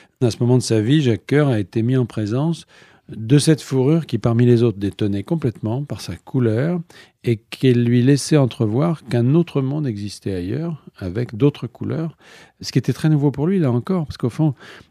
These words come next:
il était né dans cette guerre de Cent Ans, très obscure, très dure, très,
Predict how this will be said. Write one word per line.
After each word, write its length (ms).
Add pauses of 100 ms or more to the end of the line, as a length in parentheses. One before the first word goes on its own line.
il 80
était 260
né 120
dans 120
cette 240
guerre 180
de 80
Cent 400
Ans, 200
très 280
obscure, 600
très 240
dure, 520
très, 320